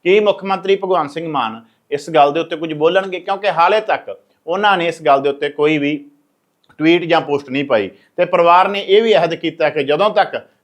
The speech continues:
ਜਸ਼ਨ ਬਾਵਾ ਨੂੰ ਇਨਸਾਫ ਨਹੀਂ ਮਿਲਦਾ, ਉਹ ਉਸ ਦਾ ਭੋਗ ਨਹੀਂ ਪਾਉਣਗੇ,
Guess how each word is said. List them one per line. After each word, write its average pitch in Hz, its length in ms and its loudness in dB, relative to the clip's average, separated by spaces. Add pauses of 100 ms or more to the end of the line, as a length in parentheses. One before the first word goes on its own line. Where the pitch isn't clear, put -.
ਜਸ਼ਨ 160 320 -2
ਬਾਵਾ 170 580 4
ਨੂੰ 160 120 -6
ਇਨਸਾਫ 151 420 0
ਨਹੀਂ 165 240 -2
ਮਿਲਦਾ, 156 560 2 (180)
ਉਹ 190 200 4
ਉਸ 151 120 0
ਦਾ 175 140 2
ਭੋਗ 165 340 2
ਨਹੀਂ 165 240 0
ਪਾਉਣਗੇ, 135 480 -4